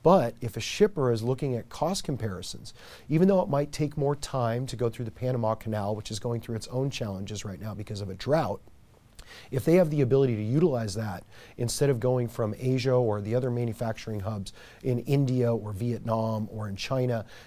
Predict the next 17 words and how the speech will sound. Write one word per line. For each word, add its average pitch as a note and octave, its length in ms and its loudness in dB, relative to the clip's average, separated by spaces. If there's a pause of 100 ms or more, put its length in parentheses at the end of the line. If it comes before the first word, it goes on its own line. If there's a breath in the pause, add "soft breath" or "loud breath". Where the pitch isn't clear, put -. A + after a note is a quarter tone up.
to A2+ 100 -2
bring B2+ 480 4
those C3 320 2
car-, C#3 340 -2
that G#2+ 240 -2
cargo A2+ 380 0
through D#3 220 2
the E3 60 0
Panama C3+ 380 0
Canal A2+ 500 -2 (380 loud breath)
to E3 220 4
one E3 160 4
of C3 40 2
the B2 140 -2
eastern C3+ 300 -2
seaboard C3 420 0
states G#2 400 -6